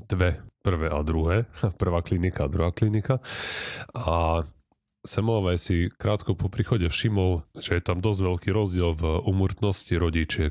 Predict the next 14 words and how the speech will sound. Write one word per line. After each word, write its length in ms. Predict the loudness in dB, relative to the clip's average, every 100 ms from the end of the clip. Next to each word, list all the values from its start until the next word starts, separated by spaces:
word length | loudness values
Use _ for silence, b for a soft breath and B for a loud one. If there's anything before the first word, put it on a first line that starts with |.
| -4 B B B B
Na 160 | -4 0
prvej 320 | 0 0 0
klinike 560 | 2 2 2 2 2 0 -4 _ -20 _ _ _ _ -20 -14 -2
tá 160 | 0 2
úmrtnosť, 720 | 2 0 2 0 0 -2 -2
a, 240 | 0 2
mesačne 560 | 0 0 0 0 0 0
oscilovala 800 | 0 0 0 2 2 2 2 0
niekde 320 | 0 0 0
medzi 360 | 0 0 0 0 -2 B B B
päť 240 | -2 0 -2
až 160 | -2
tridsať 400 | -2 -2 -2 -2
percentami, 800 | 0 0 0 -2 0 0 0 -2